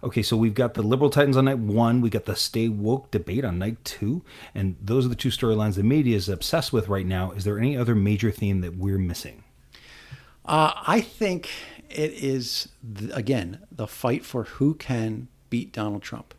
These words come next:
Speaker 2: I keep asking voters about, you know, what's important to them, and they keep saying electability, and that, that's clearly the, the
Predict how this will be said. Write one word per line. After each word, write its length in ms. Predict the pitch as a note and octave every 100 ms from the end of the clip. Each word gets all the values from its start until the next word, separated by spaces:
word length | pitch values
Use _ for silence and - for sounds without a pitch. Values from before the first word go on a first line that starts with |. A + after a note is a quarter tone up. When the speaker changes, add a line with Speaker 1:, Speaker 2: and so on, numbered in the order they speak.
| _ _ - - - - _
Speaker 2:
I 160 | A#2 C3
keep 360 | B2+ E3+ G#3 E3
asking 440 | C3+ C#3 - C3+ B2+
voters 440 | A#2 G#2+ A2 A2
about, 340 | - G#2 G2+ B2
you 40 |
know, 80 | G#2
what's 140 | A2+ B2+
important 300 | A#2+ A2+ -
to 60 |
them, 160 | G#2+ G#2+
and 80 | A#2+
they 40 |
keep 180 | G#2+ D3
saying 240 | - C3+ B2
electability, 760 | G#2+ G#2+ F#2 F#2 F#2+ G2+ C#3
and 160 | - G2+
that, 120 | A2+
that's 140 | A#2
clearly 340 | - - B2+ A2+
the, 140 | G#2
the 180 | - B2